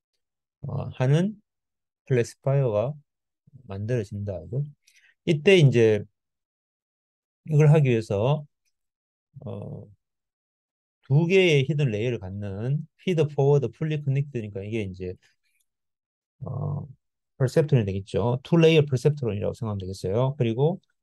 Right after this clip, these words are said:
한 레이어마다 여덟 개의 유닛을 갖고, 갖도록. 근데 이렇게 하면 이제 우리가 슈퍼바이저, 우리가 원하는 형태 결과 안 나오니까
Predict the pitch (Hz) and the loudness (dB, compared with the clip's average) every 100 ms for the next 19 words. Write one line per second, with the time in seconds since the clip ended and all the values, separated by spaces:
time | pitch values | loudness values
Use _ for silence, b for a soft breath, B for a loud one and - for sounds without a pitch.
0 | _ 143 131 120 156 135 147 127 101 127 | _ 2 4 4 4 4 2 2 2 -2
1 | 139 127 147 143 104 101 113 143 170 160 | -2 -2 -2 -4 -6 -4 -4 -4 -8 -14
2 | 110 98 110 - 90 - 98 - _ 92 | -14 -12 -12 -14 -16 -10 -10 -10 _ -16
3 | - 104 90 104 139 147 _ _ _ _ | -4 -2 0 0 -2 -4 _ _ _ _
4 | _ _ _ _ _ _ _ _ _ _ | _ _ _ _ _ _ _ _ _ _
5 | _ _ _ _ _ _ _ _ 156 156 | _ _ _ _ _ _ _ _ 2 4
6 | 208 226 202 185 185 139 120 123 101 85 | 4 4 4 4 2 2 0 -4 -6 -14
7 | _ 117 107 107 101 - - 113 117 - | _ -16 -8 -4 -4 -6 -6 -4 -4 -6
8 | 214 - 190 151 113 117 156 123 147 175 | -6 -2 0 2 0 0 2 4 2 2
9 | 160 127 127 120 123 113 95 104 139 147 | 0 -2 -4 -6 -4 -4 -4 -4 -4 -4
10 | 95 117 | -6 -8